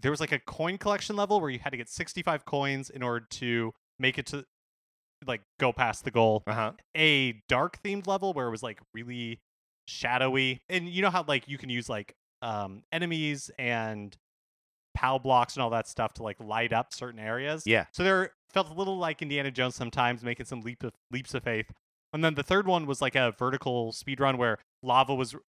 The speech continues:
Speaker 1: raising from the bottom.
Speaker 2: Oh, no.
Speaker 1: So all of them were actually, were really cool. The coin collection level I liked a lot. It was pretty short, which I like in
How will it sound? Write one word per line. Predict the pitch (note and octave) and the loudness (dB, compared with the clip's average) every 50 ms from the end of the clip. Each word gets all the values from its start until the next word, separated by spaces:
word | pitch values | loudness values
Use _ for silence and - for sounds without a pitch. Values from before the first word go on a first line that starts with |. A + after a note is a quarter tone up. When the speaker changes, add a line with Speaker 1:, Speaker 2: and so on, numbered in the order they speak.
| _ _ - | _ _ -20
Speaker 1:
raising | - C3+ A#2+ A#2+ B2 A#2+ B2 B2+ B2 | -8 -2 0 2 2 2 -2 -6 -6
from | - C3+ A#2 | -6 -6 -4
the | A2 | 0
bottom. | G#2+ G#2+ A2 A#2+ C#3 D#3+ C#3 | 2 2 4 4 2 2 2
Speaker 2:
Oh, | B2 A#2+ | 2 2
no. | A2+ A2+ A#2+ B2 A#2 A2 - - _ _ _ _ _ _ _ _ - - - _ _ _ - | 2 2 2 2 2 2 -2 -6 _ _ _ _ _ _ _ _ -20 -20 -20 _ _ _ 0
Speaker 1:
So | - G#3+ - - | 0 0 2 2
all | - F#3+ A#3+ C#4 | 4 4 4 4
of | B3+ | 2
them | D#4 D4 B3 | 2 0 2
were | G3+ F#3+ | 4 4
actually, | F3+ F#3 F#3+ - F#3 D#3+ | 4 4 4 2 -2 0
were | D3+ F3+ F3+ D#3 C3 - _ _ - | 2 2 2 2 -2 -6 _ _ -16
really | D3 A#2+ C#3+ G3 G3+ G3 | -10 -6 -6 -4 -4 -6
cool. | - - - E3+ C#3+ C3 B2 B2 - _ _ _ _ _ _ _ - | -6 -4 -2 0 2 4 4 2 0 _ _ _ _ _ _ _ 2
The | B2+ D3+ D#3 D3+ D3 C#3 C3+ C3 C3+ B2+ - | 4 6 8 8 8 8 6 4 2 0 -4
coin | - - F3+ G3+ G#3 | -6 -4 -4 -4 -2
collection | - G3+ F3+ E3+ - - D#3 D3+ C#3+ C#3+ - _ _ _ _ _ _ - | 0 0 0 0 -2 -6 -8 -8 -10 -12 -16 _ _ _ _ _ _ -2
level | B2 B2+ C3 B2 C3 C3+ | 0 2 2 2 2 0
I | C3 C#3 C3+ | -2 0 -2
liked | D3+ F3 - - | -2 -2 -4 -4
a | D#3+ | -4
lot. | D#3 D#3+ C3+ | -4 -4 -2
It | C3 | -4
was | C3+ C3 | -8 -8
pretty | - - A#3+ A#3+ A3+ | -6 -8 -6 -6 -6
short, | - - E3 D3 C#3+ D#3 - _ _ _ _ _ _ _ | -4 -2 0 0 0 0 -4 _ _ _ _ _ _ _
which | - C3+ C3+ - - - - | 0 0 0 0 -4 -6 -4
I | C3 C3 | -2 -2
like | B2+ B2 A#2 A#2+ C3 C#3 - - - _ - | 0 2 4 4 4 2 0 -8 -18 _ -6
in | D3 C#3+ D3 D3 D3 D3 | -4 -4 -4 -4 -6 -8